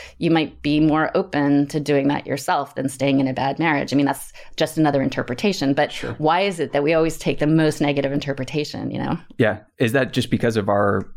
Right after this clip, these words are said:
Speaker 2: evolutionary history and we're prone to recognize threats or just imagine threats is what has kept us alive? What,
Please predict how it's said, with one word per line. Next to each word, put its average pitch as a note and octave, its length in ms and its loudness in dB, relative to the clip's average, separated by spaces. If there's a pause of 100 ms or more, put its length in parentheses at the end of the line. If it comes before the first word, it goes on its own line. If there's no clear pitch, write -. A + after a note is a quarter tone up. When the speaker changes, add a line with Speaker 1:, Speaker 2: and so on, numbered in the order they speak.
(140)
Speaker 2:
evolutionary G#2+ 720 2
history B2 500 2
and G2 340 2
we're G#2 180 2
prone A2 480 0
to G2+ 80 2
recognize G2+ 520 0
threats A2 380 0
or G2+ 80 0
just G2+ 220 -4
imagine G#2 400 0
threats G#2+ 320 0
is G2+ 120 -4
what G#2 280 2
has G#2+ 120 -4
kept - 220 -2
us G#2+ 140 -4
alive? A2 400 0
What, G#2+ 180 0